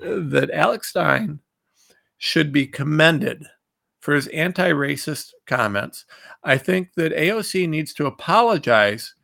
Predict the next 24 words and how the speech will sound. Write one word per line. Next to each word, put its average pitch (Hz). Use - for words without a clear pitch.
for 151
being 143
such -
a 220
bigot 160
here. -
She -
needs 156
to 165
think, 190
I 165
mean, 156
th-, 180
this 233
guy 220
should 156
be 147
recognized 139
for 135
overcoming 180
his 151
white 151
privilege, 131
recognizing 165